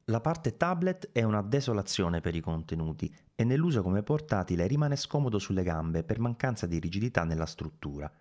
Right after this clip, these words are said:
La cover con tastiera è fatta bene,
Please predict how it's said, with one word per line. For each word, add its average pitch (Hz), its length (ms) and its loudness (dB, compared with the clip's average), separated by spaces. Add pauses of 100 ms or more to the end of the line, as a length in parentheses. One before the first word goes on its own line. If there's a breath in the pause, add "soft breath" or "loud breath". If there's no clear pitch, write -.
(480 soft breath)
La 110 180 0
cover 185 300 2
con 92 200 -2
tastiera 117 540 0
è 127 80 2
fatta - 420 -2
bene, 95 380 0